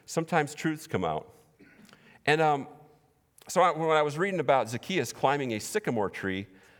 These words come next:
I asked the question, why does the Scripture give us that information? Why not just say that Zacchaeus climbed a tree? Why does it have to be a sycamore tree? There's probably a reason. I don't know if I know the reason for that, but there's a reason.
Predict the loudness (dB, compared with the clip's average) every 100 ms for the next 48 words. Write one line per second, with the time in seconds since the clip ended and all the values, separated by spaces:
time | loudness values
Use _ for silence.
0 | _ _ 4 4 4 0 -6 2 2 2
1 | -4 -6 -6 -14 -4 2 4 4 0 -6
2 | -4 -2 -2 -2 -4 -2 -2 -2 0 2
3 | 2 -2 -2 -2 -2 -6 -8 -18 -4 2
4 | 4 2 0 -4 -6 0 2 2 -2 -8
5 | -6 -6 -4 -4 -4 -2 0 0 0 -6
6 | -4 -4 -4 -2 0 0 -2 -4 -6 -6
7 | -8 -8 -6 -8 -4 -4 -4 -6 -8 -6
8 | -4 -2 -2 -4 -4 -6 -10 -14 _ _
9 | _ _ _ _ -2 0 2 0 0 2
10 | 0 0 -4 -4 -6 -8 -10 -6 0 0
11 | 0 -10 -20 _ _ _ _ _ _ _
12 | -4 -2 0 -2 -4 -4 -6 -10 -16